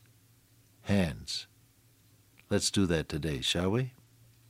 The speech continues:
Holy Father, in Jesus' name, we give ourselves to thee. We want to trust thee completely today.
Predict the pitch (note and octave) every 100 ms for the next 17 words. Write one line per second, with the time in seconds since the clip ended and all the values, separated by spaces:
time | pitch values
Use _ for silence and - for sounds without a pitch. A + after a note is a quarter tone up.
0 | - - - - - - _ - - -
1 | C#3+ C3+ A2+ - E2+ F2 E2 E2 D#2 -
2 | G#2+ G2 D2+ D2 - C#2 C2+ D#2+ F2 F#2+
3 | F2+ B2 G2 - F#2+ F2 - A2 G#2+ F#2
4 | - G2 F#2 E2 A2 C3 B2+ - D#3 -
5 | - D#2 C#2+ - F#2 - B2+ D#2 D#2+ -
6 | E2 F2+ F2